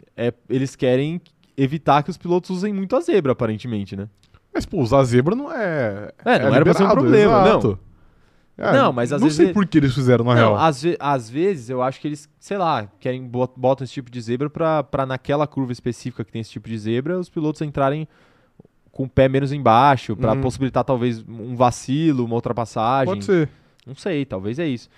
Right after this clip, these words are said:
Speaker 1: Não que, é, eu também não acho que eles tão fazendo isso pra, pra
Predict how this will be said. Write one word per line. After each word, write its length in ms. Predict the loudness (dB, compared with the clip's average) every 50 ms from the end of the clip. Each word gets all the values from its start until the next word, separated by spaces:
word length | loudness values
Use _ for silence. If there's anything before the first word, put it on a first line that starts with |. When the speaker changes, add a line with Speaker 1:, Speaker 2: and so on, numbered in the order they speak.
| _ _ _ _
Speaker 1:
Não 200 | -4 -4 -4 -4
que, 480 | -4 -6 -4 -2 0 0 2 2 2 2
é, 280 | 2 2 0 -2 -4
eu 60 | -8 -10
também 280 | -10 -10 -10 -8 -6
não 260 | -6 -6 -6 -6 -4 -2
acho 180 | -2 -4 -4 -4
que 60 | -6
eles 120 | -6 -6
tão 120 | -6 -6 -4
fazendo 340 | -2 -2 -2 -2 -2 -4
isso 220 | -4 -6 -8 -10 -10
pra, 320 | -6 -2 0 0 0 0
pra 260 | -2 -2 -4 -4 -4